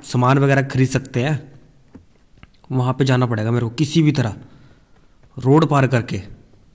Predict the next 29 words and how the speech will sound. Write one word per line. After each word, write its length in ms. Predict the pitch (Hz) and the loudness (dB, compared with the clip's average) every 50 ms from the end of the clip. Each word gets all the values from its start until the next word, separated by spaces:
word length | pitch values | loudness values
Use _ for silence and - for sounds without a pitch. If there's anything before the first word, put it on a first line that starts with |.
| _ _ _ _ - _ _ _ _ _ _ _ _ _ - _ - - - - - 110 | _ _ _ _ -20 _ _ _ _ _ _ _ _ _ -20 _ -20 -20 -20 -18 -14 -8
बचते 420 | 107 131 131 - - - - 147 | -4 -4 -2 -4 -4 -2 -2 0
बचाते। 520 | 135 139 131 135 123 120 117 - 113 98 - - - - - _ _ _ _ - - - _ _ _ _ - - - _ _ - - - _ _ - | 0 0 0 0 0 -2 -2 -4 -8 -8 -8 -14 -20 -20 -20 _ _ _ _ -20 -20 -20 _ _ _ _ -20 -20 -20 _ _ -20 -20 -20 _ _ -20
ले 480 | - - - 143 139 143 151 156 156 147 | -18 -14 -10 -8 -4 0 2 4 4 4
भाई 200 | 123 113 127 131 135 | 2 2 0 -2 -2
किसी 300 | 135 - 135 - 147 135 | -2 -4 -6 -4 -4 -2
तरह 180 | 143 147 147 147 | 0 0 0 0
पहुँच 340 | 147 - 131 127 123 - | 2 2 0 0 0 0
गया। 160 | 139 139 147 151 | 0 0 0 0
अब 200 | 147 - 143 151 | 0 0 0 2
मुझे 280 | 151 143 139 139 156 151 | 2 2 2 2 2 0
सारी 600 | 151 - - - 147 143 151 160 160 170 180 175 175 - - | 0 -2 -2 2 4 4 6 6 6 4 4 2 0 -4 -2
ammo 340 | 139 131 135 131 139 156 170 - - - - - - - - - - - - | 2 4 4 4 4 4 2 -2 -6 -14 -20 -20 -20 -20 -20 -20 -20 -18 -16
seven 380 | - - - 135 131 131 135 135 | -8 -2 0 2 2 4 4 2
की 100 | 131 135 | 2 0
चाहिए, 300 | 131 - 110 101 101 110 - - - - - - - - - - _ _ _ _ _ _ - _ _ _ _ _ _ - - | -2 -2 -4 -6 -6 -8 -12 -14 -20 -20 -20 -20 -20 -20 -20 -20 _ _ _ _ _ _ -20 _ _ _ _ _ _ -10 -4
थोड़ी 200 | - 151 170 185 | 0 2 2 4
और 120 | 170 139 117 | 4 2 2
ले 80 | 117 113 | 0 -2
लेता 240 | 113 110 - 123 | -4 -4 -4 -4
हूँ 80 | 120 117 | -2 -2
है 40 | 123 | -2
ना, 160 | 147 139 - - - - - - _ _ - - | -2 -4 -6 -8 -18 -20 -20 -20 _ _ -16 -8
अबे 140 | 165 170 175 | -6 -6 -4
सारी 400 | - - 147 135 147 170 185 180 | -4 -4 -4 0 2 4 4 4
ले 100 | 165 143 | 4 4
लेता 280 | 127 120 - - 147 | 2 0 -2 -2 0
हूँ 80 | 135 127 | 0 2
है 60 | 131 | 2
ना, 80 | 151 | 0